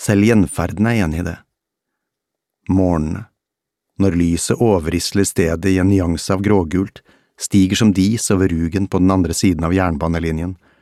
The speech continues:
og snubler mot de svarttoppede furuene som leter etter navnet sitt, navn som ikke lenger lever i noe levende vesens munn.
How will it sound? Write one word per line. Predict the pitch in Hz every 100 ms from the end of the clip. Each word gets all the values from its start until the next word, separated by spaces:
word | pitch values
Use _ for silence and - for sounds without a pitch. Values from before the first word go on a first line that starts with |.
| _ _
og | 110
snubler | - 120 123 92 87 107
mot | 95
de | 92
svarttoppede | - 110 - - 85 - 92
furuene | - 113 90 78 78 85
som | 101
leter | 101 85 85
etter | 87
navnet | 92 76 71 -
sitt, | - - _ _ _ _ _ _
navn | - 92 95 101
som | - 104
ikke | 98 92
lenger | 82 87
lever | 90 80 78 82
i | 95
noe | 95 80
levende | 95 85 78 90
vesens | 80 80 92
munn. | 80 80